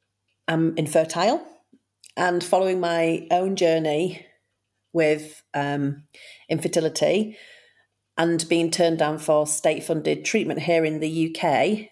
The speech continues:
through the N H S, um, I had private treatment abroad and had my son, or our son, um, and had a really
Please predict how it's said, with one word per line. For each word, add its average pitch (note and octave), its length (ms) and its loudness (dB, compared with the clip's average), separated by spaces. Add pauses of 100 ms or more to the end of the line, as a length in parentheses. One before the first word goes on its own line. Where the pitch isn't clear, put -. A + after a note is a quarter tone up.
(100)
through E3 120 0
the D#3+ 120 2
N D3+ 80 2
H - 240 -6
S, - 640 -4
um, D3 460 0 (720)
I D#3 560 0
had D3+ 400 0
private G#3+ 380 0
treatment C#3+ 500 -2 (840)
abroad D3 600 2 (640)
and D3 300 -2
had - 560 -6
my D#3 120 2
son, E3+ 540 -2 (100)
or D3+ 140 4
our F3 140 2
son, D3+ 400 -2 (580)
um, E3 640 2 (260)
and G#3 320 0
had G#3+ 220 0
a A3 40 0
really A#3 440 -2